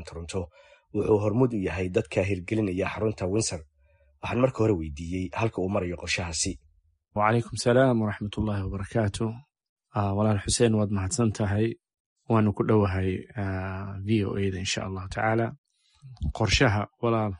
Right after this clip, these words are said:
Speaker 2: su'aashaasi waxaan u kala qaadayaa labo. Mid oo aakhira ah diinteena, iyo mid adduunyaba. Ah, waddankan aan joogno, meel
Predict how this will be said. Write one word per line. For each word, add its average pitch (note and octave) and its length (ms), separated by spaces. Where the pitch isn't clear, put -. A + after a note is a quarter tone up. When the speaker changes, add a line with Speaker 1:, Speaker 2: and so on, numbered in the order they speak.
Speaker 2:
su'aashaasi A#2+ 720
waxaan - 200
u G#2 60
kala G#2+ 180
qaadayaa G#2 400
labo. G2 240
Mid C#3+ 240
oo A2 160
aakhira G#2+ 560
ah F#2 100
diinteena, G#2+ 800
iyo A2 200
mid A#2+ 260
adduunyaba. G2 600
Ah, G#2 220
waddankan A2 680
aan A2 160
joogno, F#2+ 520
meel A#2 340